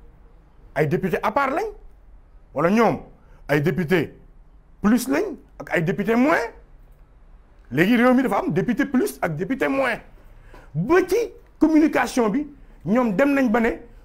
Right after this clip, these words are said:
non, commission odap warul wane, waruñu wax la xew ca biir waxtaan wa. Ba tey nee nañ xëy na suba ñu ñëw ñu déglu leen, entendre leen.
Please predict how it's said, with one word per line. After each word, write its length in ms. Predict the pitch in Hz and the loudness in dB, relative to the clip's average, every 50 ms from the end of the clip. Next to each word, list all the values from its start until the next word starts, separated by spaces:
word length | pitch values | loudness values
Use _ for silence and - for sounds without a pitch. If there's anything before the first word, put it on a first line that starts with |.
| - 131 | -10 -2
non, 340 | 170 214 220 214 214 214 208 | 0 0 2 2 0 0 0
commission 640 | 214 214 214 208 214 185 170 214 214 214 214 208 - | 0 0 0 0 0 0 0 0 0 0 -2 -4 -4
odap 360 | - 208 202 202 196 - - - - - | -2 0 0 0 -2 -4 -12 -20 -16 -4
warul 240 | 143 175 202 214 208 202 | 0 2 2 2 2 2
wane, 360 | 202 208 208 208 214 220 214 - - - | 0 0 0 -2 -4 -4 -8 -12 -16 -8
waruñu 260 | 135 175 202 208 202 202 | -4 -2 -2 0 0 0
wax 220 | 208 208 202 - - - - | 0 -2 -2 -4 -14 -16 -8
la 140 | 143 190 202 | -4 -4 -2
xew 180 | 190 220 214 208 | 0 -2 -4 -2
ca 100 | - 202 | -4 -4
biir 180 | 175 190 202 202 | -4 -4 -4 -4
waxtaan 380 | 208 180 - - 196 202 196 196 | -4 -6 -4 -4 -4 -4 -2 -2
wa. 200 | 208 214 208 214 - - - 143 | -2 -4 -4 -6 -12 -20 -12 -2
Ba 140 | 165 214 | -2 0
tey 200 | 208 226 208 202 | 0 2 0 0
nee 140 | 190 196 202 | 0 0 0
nañ 180 | 196 190 214 208 - - - | 0 -2 -2 -4 -8 -14 -4
xëy 140 | - 208 208 | 0 0 2
na 80 | 196 175 | 2 0
suba 200 | 180 196 190 196 | -4 -2 -2 -2
ñu 120 | 196 190 185 | -2 -2 -2
ñëw 160 | 185 180 180 | -4 -4 -4
ñu 100 | 180 170 | -4 -4
déglu 200 | 160 175 165 170 | -4 -4 -2 -2
leen, 120 | 165 165 165 | -4 -6 -6
entendre 340 | 156 160 156 156 151 151 143 139 | -8 -8 -6 -6 -6 -6 -6 -8
leen. 160 | 135 123 104 | -8 -10 -10